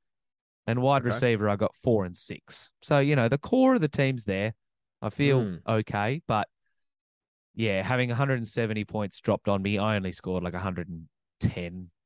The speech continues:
Speaker 1: I think, from memory. But the bloke I
Speaker 2: Yeah.
Speaker 1: was playing had Tua and Jaylen Waddle, who combined for about eighty points between them. So
Speaker 2: Okay.
Speaker 1: not ideal.
Speaker 2: Okay.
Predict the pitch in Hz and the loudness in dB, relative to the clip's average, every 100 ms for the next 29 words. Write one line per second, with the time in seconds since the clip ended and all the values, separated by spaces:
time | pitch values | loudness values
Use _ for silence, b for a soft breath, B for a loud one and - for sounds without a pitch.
0 | - - - 101 - 90 92 92 95 113 | -16 -12 -8 -8 -6 -4 -4 -2 -2 -4
1 | _ _ _ - 98 - 107 117 117 107 | _ _ _ -4 -4 -2 0 4 4 4
2 | 101 - 104 101 101 92 92 92 87 _ | 0 0 0 0 -2 -4 -2 -2 -4 _
3 | _ - 113 107 98 95 _ _ _ _ | _ -4 0 2 2 -2 _ _ _ _
4 | 101 104 98 92 - 98 98 98 98 120 | -6 -4 -6 -6 -2 0 0 2 2 4
5 | 165 - _ _ _ - 110 101 95 95 | 2 -2 _ _ _ -8 -4 -2 -2 -2
6 | 95 95 87 - - 98 - 98 - 98 | -2 -6 -6 -8 -6 -8 -6 -6 -4 -4
7 | 95 - - 95 101 123 175 - 85 82 | -4 -8 -4 -2 0 0 -2 -4 -4 -4
8 | 80 _ 90 87 - 104 95 87 85 85 | -6 _ -16 -14 -4 -2 0 -2 -2 -6
9 | 87 _ _ _ _ _ _ _ _ 127 | -6 _ _ _ _ _ _ _ _ -8
10 | 127 - | -4 -4